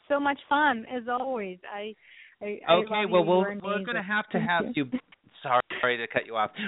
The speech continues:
Speaker 2: We're gonna have to have you back on, okay, sweetie?
Speaker 1: Okay, that's a deal. <laughs>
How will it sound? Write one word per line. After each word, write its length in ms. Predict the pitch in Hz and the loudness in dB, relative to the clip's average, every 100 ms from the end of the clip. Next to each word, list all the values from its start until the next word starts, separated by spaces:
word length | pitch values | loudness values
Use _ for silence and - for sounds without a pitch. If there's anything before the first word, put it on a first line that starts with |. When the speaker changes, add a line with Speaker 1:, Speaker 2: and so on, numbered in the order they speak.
| 139 | 2
Speaker 2:
We're 160 | 156 180 | 4 4
gonna 200 | 190 175 | 4 2
have 180 | 180 | 2
to 80 | - | 0
have 240 | 156 165 156 | 4 4 2
you 120 | 160 | -2
back 300 | 151 147 - | 0 0 2
on, 300 | 143 143 135 | 2 2 0
okay, 420 | 127 - 139 139 - | -2 0 0 0 -4
sweetie? 400 | 156 156 175 185 _ _ _ _ _ _ _ _ _ - | -2 0 -2 -4 _ _ _ _ _ _ _ _ _ 4
Speaker 1:
Okay, 440 | 220 233 320 359 254 | 4 6 4 4 4
that's 240 | 233 - | -2 -4
a 60 | 262 | -10
deal. 440 | 226 269 339 190 | -6 -4 -4 -4
<laughs> 60 | - | -6